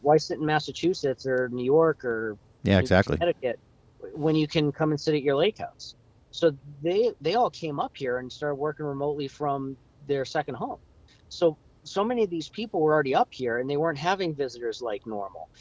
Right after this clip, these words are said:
Speaker 1: So it, it significantly cut down on our traffic issues. And we didn't have a lot of, uh, people coming up for events. We, we had our fireworks this year, but it was a smaller event. It didn't get really publicized.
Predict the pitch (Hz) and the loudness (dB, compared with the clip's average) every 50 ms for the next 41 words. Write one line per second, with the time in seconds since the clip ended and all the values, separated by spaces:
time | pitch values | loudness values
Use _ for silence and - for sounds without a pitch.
0 | - - _ _ _ - - - 185 180 165 151 175 165 - _ _ - 175 170 | -20 -20 _ _ _ -8 0 4 6 6 6 6 2 -2 -2 _ _ 0 0 0
1 | 156 - - 160 147 156 175 - - - 180 165 151 - - 165 160 151 - 160 | 0 2 0 -2 0 0 -2 -2 -2 -2 0 0 0 0 0 -2 -2 0 2 2
2 | 156 156 151 135 117 110 - - - 165 226 285 - - 135 - - 110 101 - | 2 4 2 2 2 0 -2 0 2 2 2 2 2 -2 -6 -4 -4 -4 -4 -4
3 | - 98 92 95 - - - _ - _ - - - - - _ - - - - | -6 -8 -8 -8 -10 -12 -16 _ -20 _ -20 -20 -20 -20 -20 _ -20 -20 -16 -6
4 | - 156 156 151 143 131 - _ _ _ _ _ _ _ _ _ _ _ _ _ | 0 2 2 2 2 0 -4 _ _ _ _ _ _ _ _ _ _ _ _ _
5 | - - _ _ - 151 151 156 160 165 190 185 180 180 180 165 165 156 156 165 | -20 -20 _ _ -10 -4 0 2 4 4 4 4 4 4 4 4 4 4 6 6
6 | 170 170 170 156 147 165 156 156 151 - - 170 160 - 165 - - 165 160 160 | 6 6 6 4 0 0 0 0 0 -2 -4 -6 -4 -4 -4 -4 -4 -4 -4 -4
7 | 160 151 - 170 165 156 139 156 180 202 147 101 - - 131 127 120 - - - | -4 -4 -2 0 0 0 0 -2 -4 -4 -6 -8 -10 -8 -8 -8 -8 -10 -14 -16
8 | - - - 147 147 143 156 185 185 165 147 - 143 131 131 131 127 120 117 117 | -12 -6 -6 -4 -2 0 2 4 4 2 2 2 0 0 2 0 -2 -2 -4 -6
9 | 107 - - 120 113 110 - - 117 127 151 151 147 135 131 131 131 - - - | -8 -8 -6 -6 -6 -6 -6 -6 -4 -4 -2 -2 -4 -4 -6 -8 -14 -14 -10 -6
10 | 143 135 135 135 127 127 123 117 110 98 117 107 117 107 110 123 131 131 - - | -4 -2 0 0 0 0 0 0 -2 -4 -6 -8 -6 -4 -4 -4 -4 -6 -6 -6
11 | 139 135 123 135 120 123 117 113 - - 113 110 104 107 101 - - 98 90 90 | -6 -4 -4 -4 -2 0 -2 -2 -2 0 0 0 0 -2 -6 -4 -4 -4 -4 -2
12 | 98 131 147 - - | -4 -4 -4 -6 -10